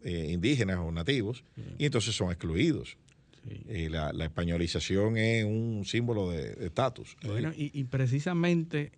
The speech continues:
Speaker 2: el lugar donde él escogió para la, para la toma de mando, en Ayacucho,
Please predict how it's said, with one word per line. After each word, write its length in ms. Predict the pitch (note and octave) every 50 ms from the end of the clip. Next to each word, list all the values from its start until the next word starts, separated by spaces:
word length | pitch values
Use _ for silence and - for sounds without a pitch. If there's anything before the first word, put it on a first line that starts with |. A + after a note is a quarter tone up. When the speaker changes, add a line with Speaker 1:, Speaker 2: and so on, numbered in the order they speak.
| - -
Speaker 2:
el 180 | C3 C3 C3
lugar 420 | B2+ B2+ B2 A#2+ B2+ D3 E3 F#3 G#3
donde 340 | G3 F3 D#3+ D3+ C#3 C#3+
él 80 | D3+ D#3+
escogió 640 | E3+ D#3+ - - - C#3+ B2+ A2 B2 C3+ D3 D#3 D3+
para 280 | - - A#2+ A#2 A2+
la, 240 | A2+ A2 G#2 F#2+ G2 - - - - - -
para 240 | A2 A2 A2 G#2+ G#2
la 120 | G#2+ A2
toma 360 | G#2+ - - C3+ C#3+ C#3+ C#3+ C#3
de 60 | C3+
mando, 440 | B2 A#2+ A#2 A2 G#2+ G#2 G#2+ A#2 B2+ - - - - - - - - _ _ _ -
en 160 | - A#2 A#2
Ayacucho, 720 | A#2+ A#2+ A#2+ A#2 A2+ - - D3+ D#3 C#3 B2 - - G#2+